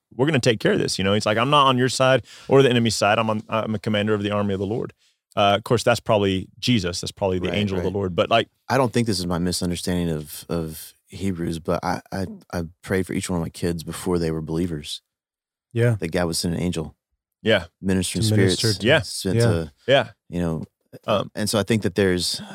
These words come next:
Speaker 2: I mean, I've, I've probably prayed, I mean, I, I, it's not a common thing.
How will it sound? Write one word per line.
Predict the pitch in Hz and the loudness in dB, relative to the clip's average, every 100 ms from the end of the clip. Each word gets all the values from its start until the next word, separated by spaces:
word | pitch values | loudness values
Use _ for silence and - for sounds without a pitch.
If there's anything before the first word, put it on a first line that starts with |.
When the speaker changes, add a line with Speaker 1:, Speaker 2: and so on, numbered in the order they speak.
| - | -8
Speaker 2:
I | 98 | -2
mean, | 95 90 82 80 - - _ - - | 0 0 -2 -8 -18 -20 _ -20 -12
I've, | - 90 78 - - _ _ _ _ _ _ _ _ _ - | -6 -6 -6 -14 -20 _ _ _ _ _ _ _ _ _ -2
I've | 113 113 | -2 2
probably | 147 131 110 | 2 4 2
prayed, | - 107 101 - | 2 2 2 2
I | |
mean, | 98 92 | 0 0
I, | 92 - | -2 -4
I, | - | -6
it's | 98 | -4
not | - 87 | -2 -2
a | |
common | - - 101 92 | -4 -4 -2 -2
thing. | 80 80 | -2 -4